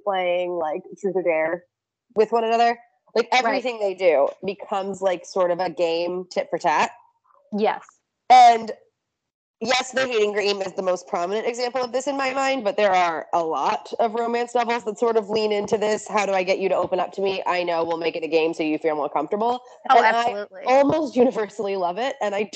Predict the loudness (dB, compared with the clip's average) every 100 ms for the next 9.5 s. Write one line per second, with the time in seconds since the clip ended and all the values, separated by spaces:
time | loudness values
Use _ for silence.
0 | -2 -2 -4 -4 -2 -2 -2 -4 -2 -2
1 | -2 -2 -4 -4 -4 -4 -2 -2 0 -2
2 | -6 -8 -6 -6 0 2 2 -2 -2 -2
3 | -2 -4 -2 -4 -4 -4 -4 -2 -4 -6
4 | -4 -2 0 -2 -2 -2 -2 -4 -4 -6
5 | -4 -4 -2 -2 0 -2 0 -2 -2 -4
6 | -4 -2 -2 -2 -2 0 2 2 2 2
7 | 4 4 2 -4 -4 -2 -2 -2 -14 _
8 | -20 -12 -4 0 2 2 2 2 0 0
9 | -2 -4 -6 -6 -8